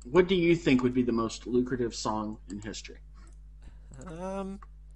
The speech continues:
Speaker 2: that's kinda hard to say. Hmm.
Speaker 1: You know, I know a lot of people that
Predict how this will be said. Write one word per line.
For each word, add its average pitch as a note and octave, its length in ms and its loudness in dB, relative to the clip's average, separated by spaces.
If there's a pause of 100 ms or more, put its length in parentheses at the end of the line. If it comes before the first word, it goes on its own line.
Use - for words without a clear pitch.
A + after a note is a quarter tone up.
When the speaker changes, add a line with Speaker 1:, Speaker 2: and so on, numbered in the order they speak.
(760)
Speaker 2:
that's F#4+ 160 -10
kinda F#4+ 260 -6
hard - 240 -8
to G2+ 120 -8
say. F#2+ 580 -6 (4000)
Hmm. F#2+ 400 -8 (1400)
Speaker 1:
You B2 100 -8
know, - 160 -14 (1160)
I C#3 40 -6
know C#3+ 200 4
a - 20 2
lot B2 220 2
of B2+ 80 0
people B2+ 260 0
that A2 180 -4